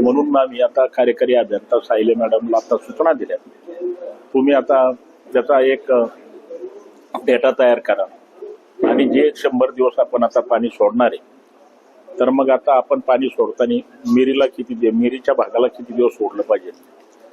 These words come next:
तिकडं तिसगाव करंजीच्या भागाला किती दिवस सोडलं पाहिजे, इकडं कोल्हारपासून तर शिराळ चिचुंडीला किती दिवस पाणी सोडलं पाहिजे, इकडं नगर तालुक्यामध्ये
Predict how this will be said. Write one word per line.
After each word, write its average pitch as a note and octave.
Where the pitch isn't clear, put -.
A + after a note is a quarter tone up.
तिकडं C3
तिसगाव B2
करंजीच्या B2+
भागाला A#2
किती B2
दिवस A2+
सोडलं G#2
पाहिजे, -
इकडं C3
कोल्हारपासून B2
तर B2+
शिराळ A#2+
चिचुंडीला B2+
किती B2
दिवस A#2
पाणी A2
सोडलं G#2
पाहिजे, -
इकडं B2+
नगर A#2+
तालुक्यामध्ये B2